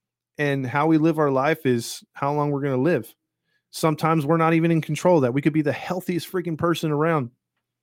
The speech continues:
but then someone hits us, someone, a drunk driver. Um, you know, there's multiple things you could pass away by.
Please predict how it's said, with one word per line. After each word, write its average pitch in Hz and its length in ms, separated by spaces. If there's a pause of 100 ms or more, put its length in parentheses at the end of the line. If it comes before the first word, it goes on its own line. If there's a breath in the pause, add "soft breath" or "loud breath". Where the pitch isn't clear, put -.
(240)
but 139 140
then 160 140
someone 156 380
hits 165 300
us, 123 120
someone, 151 280
a 131 100
drunk 139 280
driver. 156 500 (440 soft breath)
Um, 120 520 (140)
you 135 120
know, 135 260
there's 143 360 (340)
multiple 160 460
things 147 320
you 127 80
could 123 100
pass 123 300
away 113 160
by. 101 220